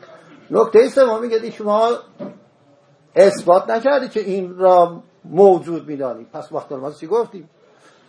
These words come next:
گفتیم آقا این الوجودی که من الشیء به حکم امتناع ذاتی تناقض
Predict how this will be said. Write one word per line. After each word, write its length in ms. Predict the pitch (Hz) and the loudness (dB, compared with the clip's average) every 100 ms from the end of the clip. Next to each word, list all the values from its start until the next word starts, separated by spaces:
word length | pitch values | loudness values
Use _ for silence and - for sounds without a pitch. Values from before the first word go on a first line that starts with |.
| - | -4
گفتیم 360 | 190 202 202 240 | 0 0 0 2
آقا 400 | 240 240 165 - _ _ _ - | 2 4 2 -2 _ _ _ -8
این 460 | 220 269 247 208 _ _ _ _ _ _ - | -4 -2 -4 -8 _ _ _ _ _ _ -8
الوجودی 920 | 147 165 180 175 180 165 156 214 240 | -2 0 0 0 0 0 -2 -4 -4
که 120 | 226 | -6
من 200 | 226 214 | -4 -4
الشیء 1000 | 202 185 185 - - 185 170 170 214 196 113 _ _ _ _ _ _ _ _ _ _ _ _ | -4 -4 -4 -12 -6 -2 -2 -2 0 0 -4 _ _ _ _ _ _ _ _ _ _ _ _
به 140 | 160 190 | -2 2
حکم 640 | 156 233 302 302 - 196 214 202 165 175 | 6 6 4 0 -14 -10 -4 -4 -4 -4
امتناع 1080 | 196 202 196 175 196 190 202 240 247 240 | -4 -4 -8 -8 -6 -2 0 0 -2 -4
ذاتی 920 | 240 190 220 220 208 - 208 214 220 | -4 -2 2 2 0 -6 -8 -4 -2
تناقض 1000 | 208 185 196 202 202 190 202 190 185 175 | -4 -6 -6 -2 -2 2 2 4 0 -4